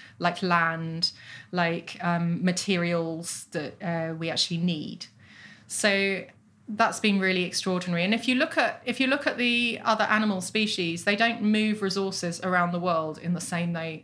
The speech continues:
same way that we do. You know, we move from place to place. We migrate personally ourselves, but we do a much more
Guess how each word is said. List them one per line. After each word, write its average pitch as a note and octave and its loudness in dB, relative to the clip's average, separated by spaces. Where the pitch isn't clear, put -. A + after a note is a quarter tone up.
same F3+ 0
way E3 0
that E3 -6
we F3 -2
do. F3 -6
You G3+ 2
know, F#3 4
we A3+ 4
move B3 6
from G#3+ 0
place F3 0
to - -10
place. E3+ -6
We G3+ 2
migrate G3 2
personally G3+ 0
ourselves, E3+ 0
but - -4
we F#3+ 0
do F#3 -2
a F3 -2
much G#3 0
more F3 0